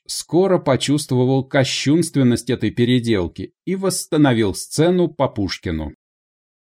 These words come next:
В тысяча девятьсот девяносто шестом году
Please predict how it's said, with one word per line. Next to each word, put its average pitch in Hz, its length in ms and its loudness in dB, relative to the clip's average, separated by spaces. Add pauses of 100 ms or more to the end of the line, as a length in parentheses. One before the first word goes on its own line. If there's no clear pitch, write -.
(280)
В - 80 -14
тысяча 156 420 2
девятьсот 131 480 4
девяносто 117 480 4
шестом 110 480 0
году 104 500 0